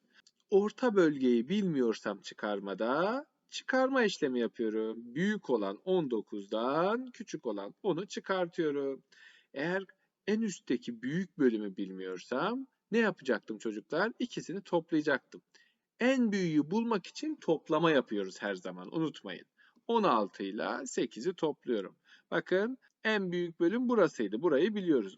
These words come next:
O zaman diğer hangisi olursa olsun çıkarma işlemi yapıyorduk. On sekizden büyük olandan küçüğü çıkartarak buluyorduk çocuklar. Evet sevgili çocuklar, bu dersimizde toplama ve çıkarma işlemleri arasındaki ilişkiyi gördük.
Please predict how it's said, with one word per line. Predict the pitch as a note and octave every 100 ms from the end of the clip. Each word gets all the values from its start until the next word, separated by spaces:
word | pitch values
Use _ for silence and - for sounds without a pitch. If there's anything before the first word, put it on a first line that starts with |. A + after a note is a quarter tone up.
| -
O | F#3+
zaman | C3 A#2+ C3+
diğer | G3+ E3+ A#2
hangisi | - B3 G#3 D#3+ C#3+
olursa | A#2 A2 A#2
olsun | G#2 - B3 C4
çıkarma | - - G3+ G3+ F3
işlemi | - A#2 G#2
yapıyorduk. | G2 - F#2+ G2 D#3+ B3+ C#4 A#3+ - _
On | B3+ A#3+
sekizden | F#3 B2+ - G#2+ G2+ A2+ B2 C#3+ G3 A3+ D3
büyük | D#3+ D3 B2
olandan | G2+ F#2 G#2+ D#2+ A2 C4+
küçüğü | - F3+ - B2 D#4+ A#3+
çıkartarak | - - F#3 E3+ F#3 C#3+ -
buluyorduk | B2+ A#2 A2 G#2 -
çocuklar. | A2+ G#2 - A2 A2 - _ _ _ _ -
Evet | A#3+ A3 F3+
sevgili | - E3+ F#3
çocuklar, | F3+ D3 B2+ A2 F#2+ A2
bu | F3
dersimizde | A3 E3+ - G#2+ G2+ - D3 G#3 -
toplama | - E3+ - G3 G#3
ve | B2
çıkarma | - F3 E3+ E3 F3+ F3+
işlemleri | - B2+ G#2+ G2+ A2
arasındaki | D#3+ C3 - A2 G#2+ G3
ilişkiyi | F3 C3 - C#3+ C#3
gördük. | B2 F#2+ F#2 D#3 A3+